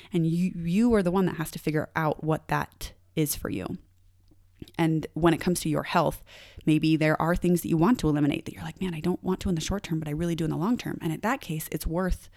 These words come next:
doing the work to, to implement that into your life. But there are also things in different dietary and fit-, fitness, exercise approaches to autoimmune care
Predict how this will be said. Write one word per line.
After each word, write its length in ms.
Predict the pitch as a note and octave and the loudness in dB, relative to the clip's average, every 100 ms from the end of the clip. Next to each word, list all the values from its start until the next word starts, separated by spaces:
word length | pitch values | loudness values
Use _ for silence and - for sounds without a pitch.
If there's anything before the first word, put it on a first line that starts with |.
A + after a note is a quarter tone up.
| - - - _ _ _ _ _ _ - | -20 -20 -20 _ _ _ _ _ _ -4
doing 240 | D#3 G3 F3 | 4 6 6
the 60 | |
work 480 | D3+ G3+ A3 - - - | 6 4 4 -2 -10 -6
to, 520 | - E3+ D3+ C#3 D#3+ - _ _ _ _ _ _ _ _ - - | 0 2 2 2 -4 -10 _ _ _ _ _ _ _ _ -10 0
to 160 | D#3+ F3 | 2 4
implement 360 | F#3 E3+ D3 | 4 4 2
that 160 | D3+ - | 0 -4
into 160 | D3 C#3+ | -4 -2
your 100 | D3+ | 0
life. 360 | E3 - - | 2 0 -2
But 120 | - G3 | -2 2
there 120 | F#3 | 2
are 160 | F#3+ | 2
also 260 | F#3+ G3+ A3 | 2 2 2
things 360 | - F3 G3+ - | 4 4 2 2
in 320 | E3 D#3+ D#3+ - - - - _ _ _ _ - | 4 4 2 -2 -14 -20 -20 _ _ _ _ -6
different 260 | E3+ E3+ - | 0 2 2
dietary 560 | D#3 D#3+ - D#3+ D#3 - | 2 0 0 0 0 0
and 200 | E3 D3+ - - | 0 0 -2 -4
fit-, 300 | E3+ - - - - - - | -2 -2 -4 -20 -20 -20 -12
fitness, 520 | - E3+ D#3+ D#3 - - | 2 2 6 4 2 -4
exercise 440 | D#3+ D#3+ E3 D#3 | -4 -2 -2 0
approaches 460 | D3+ D#3 D3+ D3 - | 0 0 0 -4 -4
to 440 | - D3 C#3+ - - | -2 0 0 -2 -2
autoimmune 540 | D#3 D#3 D3+ D3+ D3 C#3+ | 0 2 4 4 4 0
care 520 | - C#3+ C#3+ E3 | -4 -2 0 -2